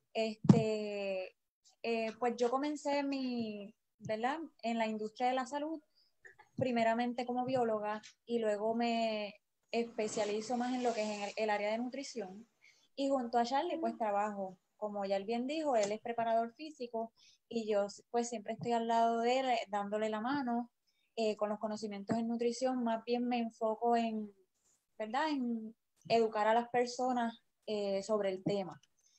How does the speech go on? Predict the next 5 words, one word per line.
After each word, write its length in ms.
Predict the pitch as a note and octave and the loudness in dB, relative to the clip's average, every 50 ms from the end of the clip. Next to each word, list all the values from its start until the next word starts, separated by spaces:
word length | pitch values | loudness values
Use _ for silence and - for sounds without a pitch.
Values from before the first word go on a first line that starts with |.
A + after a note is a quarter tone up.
| _ - - - - | _ -20 -20 -8 -4
y 460 | A#3 A#3 A3+ A3 A3 A3 G#3+ G#3 G#3 | 0 0 2 2 2 2 2 2 0
dirigirlos, 720 | G3+ G#3 G3+ G3+ G3+ G#3 B3 C#4 D#4 E4 D#4 C#4 B3 A#3+ | 0 0 -2 -2 -2 0 0 0 2 2 4 4 4 2
¿verdad? 800 | - G#3 G3 G#3 A3+ B3+ D4+ D#4+ E4 D#4+ C#4 A#3+ G#3+ F#3+ - - | 2 0 0 2 2 2 4 4 2 2 2 2 2 0 -2 -2
Eh, 560 | - G#3+ G#3 G3+ G3 F#3+ F#3 F3+ F3+ - - - _ - | -2 0 0 0 0 0 -2 -4 -6 -8 -10 -14 _ -4
a, 580 | - G#3+ G#3 G3+ G3 F#3+ F#3+ F3+ F3 E3 D#3+ | 0 2 4 4 4 2 0 -2 -2 -4 -6